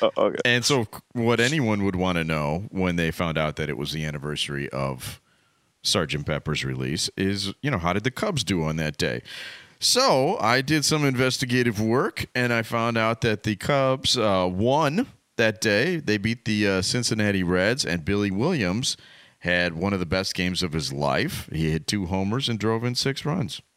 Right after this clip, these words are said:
Speaker 1: Nice, nice. What, uh, to the, to, to bring the Cubs, what, thirty-two games under five hundred?
Speaker 2: Well, this
Speaker 1: Or
Speaker 2: was
Speaker 1: what was
Speaker 2: sixty-seven. That was, like, tell me if this, uh, sounds familiar. They were just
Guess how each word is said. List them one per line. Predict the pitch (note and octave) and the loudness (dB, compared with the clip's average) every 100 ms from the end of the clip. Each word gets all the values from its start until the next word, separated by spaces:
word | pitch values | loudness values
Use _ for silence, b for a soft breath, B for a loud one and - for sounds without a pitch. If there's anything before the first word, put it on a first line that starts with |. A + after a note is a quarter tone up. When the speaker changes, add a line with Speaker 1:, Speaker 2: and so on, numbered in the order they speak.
| _ | _
Speaker 1:
Nice, | - F2 A3 G4 F4 - - | -2 2 2 2 2 2 2
nice. | - C3 - - | 2 2 0 0
What, | F#2+ G#2 - | 2 2 4
uh, | G2 - - - - | 4 4 -2 -10 -4
to | F#2+ | 2
the, | F#2+ | 4
to, | F2+ G#2 E2+ - | 4 0 0 -2
to | F2+ | 0
bring | G2 F#2+ | 2 4
the | F#2 | 4
Cubs, | - F2 D#2 | 4 2 2
what, | D#2+ - | 2 2
thirty-two | - E2+ E2 - F2+ | 0 2 2 0 2
games | G2 F#2+ | 2 4
under | G2 G2 | 2 2
five | G#2+ G2 G2+ | 2 2 2
hundred? | G2+ A#2 C3 - | 2 2 0 0
Speaker 2:
Well, | D3 | 2
this | F3 | 4
Speaker 1:
Or | E3 | 4
Speaker 2:
was | E3 | 4
Speaker 1:
what | E3 | 2
was | D3 | 2
Speaker 2:
sixty-seven. | E3 D#3 C#3 C3+ G#2+ G#2 | 2 2 2 2 2 0
That | A#2+ | 2
was, | A#2 F#2+ - | 0 0 -4
like, | G2 G2 - - - - _ - _ _ _ _ - D2+ F#2+ | -2 -2 -2 -10 -20 -20 _ -20 _ _ _ _ -12 -10 -4
tell | B2 | -2
me | A#2+ | 0
if | G2+ - | 0 0
this, | G#2 - | 0 0
uh, | E2+ | -2
sounds | D#2 F2+ E2 D2+ | -2 -2 -4 -6
familiar. | - E2 E2 D2+ C#2+ B B B | -6 -6 -4 -4 -6 B B B
They | G2 | 0
were | G2 F#2 | 0 0
just | - B2+ D#3 - | -2 0 0 -4